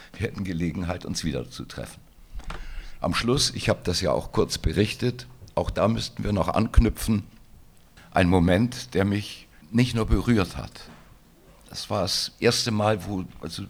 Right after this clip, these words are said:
wo ich überfordert war. Auf die Frage, ob er denn neben der politischen Auseinandersetzung auch Raum habe, sich mit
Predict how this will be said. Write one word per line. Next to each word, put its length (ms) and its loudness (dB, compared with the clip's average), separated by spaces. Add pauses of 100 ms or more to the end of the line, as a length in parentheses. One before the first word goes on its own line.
wo 100 -2
ich 100 -6
überfordert 720 4
war. 240 -6 (1600)
Auf 100 -8
die 120 -2
Frage, 640 0 (200)
ob 180 -2
er 60 0
denn 360 0
neben 380 0
der 140 0 (200)
politischen 640 2
Auseinandersetzung 960 -2
auch 220 2
Raum 300 2
habe, 360 2
sich 500 -6 (140)
mit 200 -2